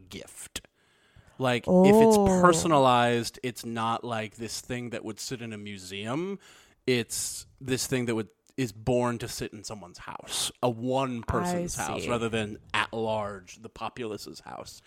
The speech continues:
Speaker 1: Um,
Speaker 2: Which is kinda sad. I guess I just have a different perspective with K-pop because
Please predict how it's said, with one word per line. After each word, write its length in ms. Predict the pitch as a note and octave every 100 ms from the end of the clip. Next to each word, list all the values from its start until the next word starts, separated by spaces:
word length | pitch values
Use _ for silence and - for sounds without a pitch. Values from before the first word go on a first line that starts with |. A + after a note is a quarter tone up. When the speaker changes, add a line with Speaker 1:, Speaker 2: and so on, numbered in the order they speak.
| - - - - -
Speaker 1:
Um, 520 | C3 A#2 A2 G#2+ G#2 - -
Speaker 2:
Which 200 | A3+ C4+
is 100 | -
kinda 280 | C#4+ F4
sad. 240 | - C4 A3
I 160 | F#3+ G3
guess 320 | G#3 A3 C4
I 80 | B3
just 280 | G#3+ G3
have 180 | G#3 F#3+
a 60 | F#3
different 360 | F3+ - F3 F3
perspective 960 | F3+ - - E3+ - F3 F3 E3+ - -
with 280 | F#3 F3+ -
K-pop 600 | E3 D#3+ - F#3 F#3+ -
because 760 | F#3 - - E3+ E3+ - -